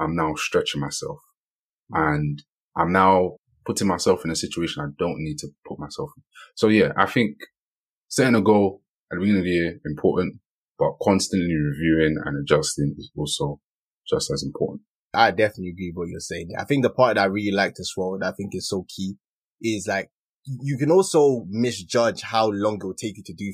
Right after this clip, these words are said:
Speaker 2: things. And I think that's something I've struggled with sometimes, where it's like, you say you wanna do something and you put too little time towards doing it. And then now it feels like you haven't achieved as much as you should have because
Speaker 1: Mm.
Speaker 2: it's taking you longer.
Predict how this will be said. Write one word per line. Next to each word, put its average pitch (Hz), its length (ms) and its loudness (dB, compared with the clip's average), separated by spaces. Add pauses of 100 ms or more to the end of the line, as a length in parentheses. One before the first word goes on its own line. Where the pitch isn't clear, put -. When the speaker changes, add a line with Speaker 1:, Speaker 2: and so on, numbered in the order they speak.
Speaker 2:
things. 101 320 -8
And 107 100 -2
I - 20 2
think 139 180 0
that's 120 120 2
something 107 220 0
I've 104 120 0
struggled 98 340 -2
with 95 120 -2
sometimes, 95 580 -4 (220)
where - 80 -4
it's 104 100 -2
like, 107 140 0
you 104 80 -6
say 143 140 2
you 127 80 4
wanna 113 160 2
do 117 140 -2
something 90 480 -6 (400)
and 104 140 -4
you 101 140 -6
put - 200 -2
too 143 180 0
little 120 200 4
time 113 460 2
towards 104 360 -4
doing 113 280 2
it. 90 220 -4 (480)
And 110 120 -2
then 110 140 0
now 123 300 6
it 104 140 -2
feels 120 260 4
like 104 180 2 (300)
you 110 120 -4
haven't 120 220 2
achieved 110 320 -2
as 101 100 -6
much 113 180 0
as 101 100 -8
you 98 60 -4
should 104 260 0
have 90 160 -4 (600)
because 101 500 0
Speaker 1:
Mm. - 40 -14
Speaker 2:
it's 101 100 -8
taking 117 280 -2
you 104 120 -2
longer. 104 360 0